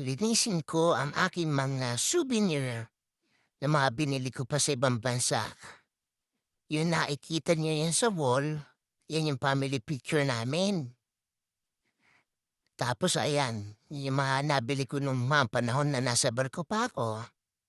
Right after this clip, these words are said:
Mahilig kasi ako mga kolekta ng mga kung ano-ano. Eh, madalas napapagkamalan yung bahay ko, museum. Dahil sa dami ng anik-anik na nasa bahay ko.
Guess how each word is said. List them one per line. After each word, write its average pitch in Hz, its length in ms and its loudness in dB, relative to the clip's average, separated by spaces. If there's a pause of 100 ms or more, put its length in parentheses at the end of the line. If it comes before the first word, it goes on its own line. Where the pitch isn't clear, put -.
(640)
Mahilig 165 400 2
kasi 185 160 4
ako 147 160 2
mga 156 160 2
kolekta 147 320 -2
ng 139 160 0
mga 123 160 -2
kung 139 240 2
ano-ano. 131 400 -2 (1200)
Eh, 127 240 -4
madalas 165 560 2
napapagkamalan 135 880 0
yung 139 80 0
bahay 131 320 0
ko, 156 240 -6
museum. 135 800 0 (640)
Dahil 143 240 0
sa 185 160 0
dami 143 400 2
ng 147 160 -2
anik-anik 160 720 -2
na 135 240 0
nasa 147 160 2
bahay 117 320 0
ko. 104 240 -10